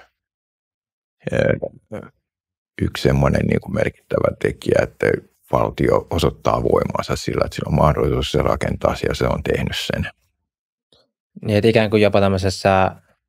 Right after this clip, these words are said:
Speaker 2: sitten kun mennään maailmanpolitiikan kentälle, että tää Olli Ruohomäki taisi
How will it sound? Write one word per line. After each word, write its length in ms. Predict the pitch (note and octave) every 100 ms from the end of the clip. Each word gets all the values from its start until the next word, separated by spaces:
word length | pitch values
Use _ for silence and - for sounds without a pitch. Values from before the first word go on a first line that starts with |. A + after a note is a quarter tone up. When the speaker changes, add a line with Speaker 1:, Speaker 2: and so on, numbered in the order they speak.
| _
Speaker 2:
sitten 320 | - - F#2+
kun 100 | F#2
mennään 260 | F#2 F#2 G2
maailmanpolitiikan 540 | G#2 F#2+ F#2 F#2 F2+
kentälle, 420 | F2+ F2+ F2 F2+ - -
että 220 | G2 G#2 G2+ - -
tää 140 | G#2 G#2
Olli 160 | A2+
Ruohomäki 420 | A2 G#2+ F#2+ F#2+ F2+
taisi 260 | F2+ F2